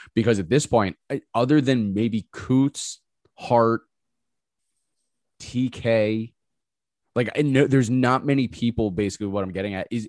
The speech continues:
it, like, if, if they drafted X, X player for Seattle and they're gone off this team, ninety percent of, ninety-nine percent of it, I'm gonna say,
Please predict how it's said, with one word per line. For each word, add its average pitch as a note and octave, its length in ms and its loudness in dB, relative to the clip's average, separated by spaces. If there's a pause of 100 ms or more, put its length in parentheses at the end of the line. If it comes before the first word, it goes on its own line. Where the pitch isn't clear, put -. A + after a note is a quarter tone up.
it, C3 180 -6
like, A#2 220 -4
if, F#2+ 120 -6 (220)
if G#2+ 180 -2
they A2+ 200 4
drafted G2+ 560 0
X, G2 240 0 (120)
X G#2+ 260 -2
player A#2+ 500 2 (340)
for G#2+ 220 0
Seattle G#2 500 4
and G2 240 -2
they're G#2 220 2
gone G#2 600 -4
off G2+ 220 -2
this G2 160 -6
team, A#2+ 300 -6 (440)
ninety A#2+ 680 -2
percent G2+ 340 -4
of, F2+ 100 -6
ninety-nine A2 540 -4
percent F#2+ 300 -8
of F2 80 -2
it, F2 120 0
I'm F#2 120 -4
gonna F2 120 -4
say, E2+ 260 -2